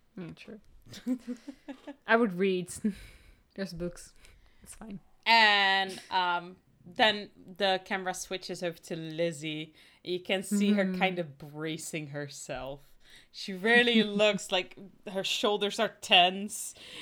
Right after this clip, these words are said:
Speaker 2: And
Speaker 1: Yeah, she's fiddling with her
Speaker 2: Yeah.
Speaker 1: hands.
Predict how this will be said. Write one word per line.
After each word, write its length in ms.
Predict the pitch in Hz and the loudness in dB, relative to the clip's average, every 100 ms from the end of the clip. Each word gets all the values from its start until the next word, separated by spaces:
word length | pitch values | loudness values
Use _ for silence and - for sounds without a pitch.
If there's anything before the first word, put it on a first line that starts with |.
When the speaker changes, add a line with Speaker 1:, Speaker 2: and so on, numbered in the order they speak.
| - | -12
Speaker 2:
And 320 | - 180 180 | -6 -6 -2
Speaker 1:
Yeah, 360 | 247 240 226 226 | 4 6 8 6
she's 260 | 240 262 - | 4 0 4
fiddling 400 | 262 247 262 220 | 4 6 4 4
with 140 | 214 | 2
her 140 | 226 226 | 2 2
Speaker 2:
Yeah. 40 | |
Speaker 1:
hands. 640 | 208 190 196 208 - - | 2 0 0 -2 -6 -6